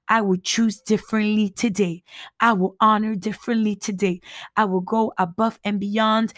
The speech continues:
differently today." That's honoring. That's honoring someone.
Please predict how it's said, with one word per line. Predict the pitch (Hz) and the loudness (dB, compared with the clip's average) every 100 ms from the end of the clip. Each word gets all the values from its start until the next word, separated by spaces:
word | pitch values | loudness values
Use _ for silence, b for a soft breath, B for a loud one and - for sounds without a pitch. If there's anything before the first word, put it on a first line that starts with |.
| B B | B B
differently | 160 240 - 226 208 196 185 | -2 -2 0 -2 -2 -2 -2
today." | - 190 180 175 - _ _ _ _ _ _ _ _ _ _ | -4 -4 -6 -10 -12 _ _ _ _ _ _ _ _ _ _
That's | 247 240 220 - | 0 2 0 -4
honoring. | 202 190 185 175 170 180 _ B B B B _ | -2 -2 -2 -4 -6 -12 _ B B B B _
That's | 262 262 247 - | 2 2 0 -2
honoring | 220 214 196 180 | -2 0 -2 -4
someone. | - - 196 180 170 185 | -2 0 0 -2 -4 -8